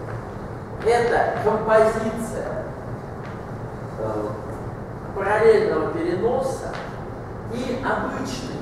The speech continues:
осевой симметрии. Или то же самое, композиция осевой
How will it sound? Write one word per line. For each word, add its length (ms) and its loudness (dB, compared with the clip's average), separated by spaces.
осевой 800 4
симметрии. 480 -2
Или 400 4
то 220 6
же 80 2
самое, 420 0
композиция 880 4
осевой 440 -2